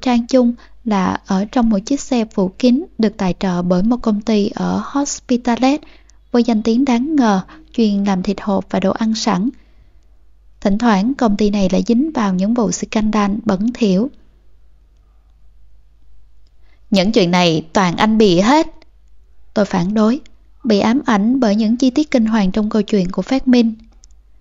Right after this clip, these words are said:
"Sức sáng tạo của tôi không xa đến thế đâu,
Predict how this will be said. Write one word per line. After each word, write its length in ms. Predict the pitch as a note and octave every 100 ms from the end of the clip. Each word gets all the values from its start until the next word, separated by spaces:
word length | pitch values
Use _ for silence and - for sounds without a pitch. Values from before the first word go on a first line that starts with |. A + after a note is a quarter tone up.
| _ _ - - - - _ - _ _ _
"Sức 280 | - - C4
sáng 220 | G#3 A3+
tạo 200 | C4+ F3
của 140 | - F#3+
tôi 360 | A#3 G#3 G3+
không 200 | - B3
xa 180 | A#3 A#3+
đến 180 | A3+ B3
thế 180 | C4+ D4+
đâu, 340 | D4+ C4 B3+